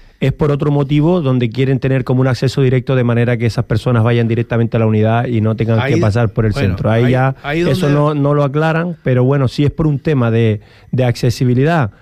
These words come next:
Speaker 1: lo que tú hablas es una, es lo mejor.
Speaker 2: Es más fácil.
Speaker 1: Es más fácil que todas estas cosas,
Speaker 2: Estás
Speaker 1: pero
Speaker 2: al lado de la puerta principal, hay
Speaker 1: Exacto.
Speaker 2: ascensores accesibles, hay pasillos
Speaker 1: Sí, sí.
Speaker 2: accesibles,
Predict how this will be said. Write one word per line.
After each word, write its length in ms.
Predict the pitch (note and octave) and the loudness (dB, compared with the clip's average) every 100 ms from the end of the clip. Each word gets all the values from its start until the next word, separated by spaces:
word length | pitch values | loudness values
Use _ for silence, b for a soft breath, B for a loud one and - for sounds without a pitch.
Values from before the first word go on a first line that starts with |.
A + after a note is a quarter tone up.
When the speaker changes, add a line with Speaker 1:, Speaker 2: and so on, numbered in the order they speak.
| b - | b -4
Speaker 1:
lo 140 | A#2+ | -2
que 100 | A#2+ | 0
tú 180 | A2+ C3+ | 0 0
hablas 260 | C#3 D3 | 2 2
es 20 | C#3+ | 0
una, 140 | C#3+ | 0
es 180 | D3 B2 | 0 2
lo 140 | B2 | 2
mejor. 340 | A#2+ G#2 A2 G2 - | 2 2 0 -2 -6
Speaker 2:
Es 100 | D3+ | -6
más 160 | D3+ D#3 | -4 -4
fácil. 300 | B2+ G2 B2+ | -6 -4 -2
Speaker 1:
Es 40 | |
más 160 | B2+ B2+ | 0 0
fácil 280 | C#3 - D3 | -2 -2 -4
que 100 | D3+ | -2
todas 200 | C#3 B2+ | -2 0
estas 160 | A2 | -2
cosas, 200 | - B2+ | -2 -2
Speaker 2:
Estás 160 | - F#3+ | -2 -2
Speaker 1:
pero 160 | E3+ | 0
Speaker 2:
al 60 | E3 | 0
lado 180 | F#3+ F#3+ | 0 0
de 60 | |
la 120 | E3+ D3+ | -2 -2
puerta 240 | E3+ F3+ | -2 -2
principal, 600 | F3+ E3 G3 A3 A3+ A#3 - | -2 -2 0 -2 -2 -8 -6
hay 160 | B2+ | -2
Speaker 1:
Exacto. 220 | A#2+ G#2+ C3+ | -2 -2 -4
Speaker 2:
ascensores 440 | A#2 E3 F3 G3 | -4 -2 0 0
accesibles, 800 | D#3+ D#3 E3 - A3+ A3+ A3+ A#3+ D#3+ | -2 -4 -4 -2 -2 0 0 0 0
hay 260 | C#3+ E3+ - B B - | -2 -4 -8 B B -12
pasillos 460 | - A#2+ C#3+ C#3+ C#3 | -8 -4 -2 0 0
Speaker 1:
Sí, 140 | A2 | 0
sí. 40 | A2+ | 0
Speaker 2:
accesibles, 340 | F#3 G#3+ | 0 -2